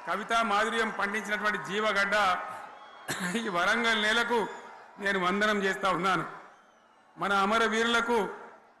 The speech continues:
శిరస్సు వంచి నివాళులు అర్పిస్తా ఉన్నాను. పంతొమ్మిది వందల అరవై తొమ్మిదిలో మూగబోయిన తెలంగాణ నినాదానికి తిరిగి, తిరిగి జీవం పోసింది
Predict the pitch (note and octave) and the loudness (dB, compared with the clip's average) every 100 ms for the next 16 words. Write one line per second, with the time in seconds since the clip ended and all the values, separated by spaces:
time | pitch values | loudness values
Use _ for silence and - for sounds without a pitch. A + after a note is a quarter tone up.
0 | - G3+ A3+ A3 A3 G#3 G3+ A3+ G3 C#3 | -6 0 2 2 2 0 0 0 0 -2
1 | - - - _ - E3 F#3+ A3 A3 G3+ | -10 -18 -20 _ -10 -2 2 4 4 2
2 | G3+ G#3 G3+ F#3 F#3 G3 E3+ - - - | 0 -4 -2 0 2 0 0 -4 -10 -12
3 | - - - - - - - - - - | -12 -12 -16 -20 -20 -20 -20 -20 -20 -20
4 | - E3+ G#3 A3 A3 A3 A3 A3 A3 G3 | -8 -2 0 0 0 0 2 2 2 2
5 | - - - - - E3+ G#3+ A3+ A3+ G#3+ | -4 -12 -16 -20 -8 -4 0 0 0 -2
6 | A3 A3+ G#3 G3+ G#3+ G#3+ G#3+ G3+ G3 G3+ | -2 -2 0 0 -2 0 0 0 0 0
7 | G#3 G#3 F#3+ F#3+ G3+ G#3 A3 A3+ G#3+ E3 | 2 0 0 0 2 2 2 -2 -6 -8
8 | - - - _ - F3+ G#3 G#3+ - G3+ | -14 -18 -20 _ -12 -6 -4 -4 -4 -2
9 | A3 E3 G3 A#3 A#3 G#3+ G#3+ G#3+ G#3 G#3+ | -2 -4 -2 0 0 0 -2 -2 -2 -2
10 | G3 | -2